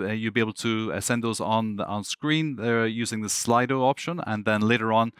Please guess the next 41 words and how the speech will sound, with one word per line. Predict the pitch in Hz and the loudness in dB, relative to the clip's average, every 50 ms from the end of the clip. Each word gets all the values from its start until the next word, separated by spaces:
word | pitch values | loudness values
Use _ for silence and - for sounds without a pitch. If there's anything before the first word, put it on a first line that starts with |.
| - - - - - | -20 -20 -14 -6 -4
uh, | - 101 101 | -2 -2 -2
today, | - - 110 104 123 123 123 120 | -4 -6 -2 2 4 4 6 4
you | 120 107 110 107 | 4 2 0 -2
have | 104 107 - | -4 -4 -4
the | 110 | -6
Q | - - - 110 | -8 -2 -2 0
and | 104 107 | 2 2
A | 104 104 104 104 - | 2 4 4 2 2
option | - 101 101 - - - 110 104 | 0 -2 -2 -2 -2 -4 -4 -4
as | 101 95 - | -4 -2 0
well. | 107 107 107 98 | 2 2 2 2
So | - 107 | -2 -6
if | 101 | -8
you | 101 | -10
just | 104 98 - - | -10 -10 -4 -2
pay | 110 104 | 0 0
attention | - - 107 101 - 98 - | 0 -2 -4 -6 -6 -8 -4
to | - | 0
that, | 123 123 123 | 2 4 4
our | 117 110 | 2 0
team, | - - 117 110 110 - _ - - - - - | 0 -2 -2 -2 -2 -4 _ -14 -20 -16 -8 -2
uh, | - 101 104 104 | -2 -2 -2 -2
will | 107 104 95 | -2 -4 -2
be | 95 110 104 | 0 2 0
able | 101 92 104 98 | 2 0 -2 -6
to | - - 107 104 | -6 -6 -6 -6
establish | 95 - - 101 98 98 101 - - | -6 -2 0 0 0 0 -2 -4 -4
that | 98 85 | -6 -6
for | - - 104 101 101 | -6 -6 -6 -6 -4
you | 98 98 - | -4 -6 -6
in | - 98 92 | -8 -10 -8
just | - 101 95 - - | -6 -6 -6 -6 -8
a | 101 | -8
moment. | 95 92 90 92 92 90 _ _ - - - - _ | -6 -6 -6 -6 -8 -10 _ _ -20 -20 -20 -20 _
Now, | - 131 135 135 135 131 127 - | -2 2 2 4 4 2 0 0
it's, | - 120 131 - - - - | 2 0 0 0 0 0 2
uh, | 135 131 127 123 120 - - - - | 2 4 4 2 0 -2 -6 -12 -6
my | - 131 135 123 | -2 0 0 0
pleasure | - 147 143 147 - - 143 131 | 2 2 2 2 4 2 2 0
to | - - - 139 135 131 123 | 0 -2 -2 0 2 2 2
turn | - - - 127 123 123 | 0 0 0 2 2 2